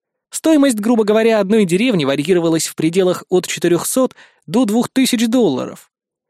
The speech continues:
Неплохо, неплохо. Может, всё же чего-нибудь продать? К примеру, на свежезахваченной Каме. Меня прямо-таки подмывало связаться с игроком,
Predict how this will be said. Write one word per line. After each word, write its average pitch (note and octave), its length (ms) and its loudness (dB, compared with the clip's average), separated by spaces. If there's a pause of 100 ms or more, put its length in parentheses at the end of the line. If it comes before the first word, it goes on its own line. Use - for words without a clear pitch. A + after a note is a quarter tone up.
(220)
Неплохо, D3+ 800 0
неплохо. D#3 720 -4 (680)
Может, D3+ 320 -4
всё E3+ 220 -2
же F3 80 -2
чего-нибудь E3+ 520 -2
продать? E3 460 -2 (420)
К - 100 -12
примеру, C#4+ 420 2
на A#3 220 4
свежезахваченной G#3+ 840 0
Каме. C3 520 -6 (640)
Меня D#3+ 360 -2
прямо-таки E3 520 -2
подмывало F3 680 0
связаться C#3+ 500 -4
с E3+ 100 -4
игроком, G3+ 440 0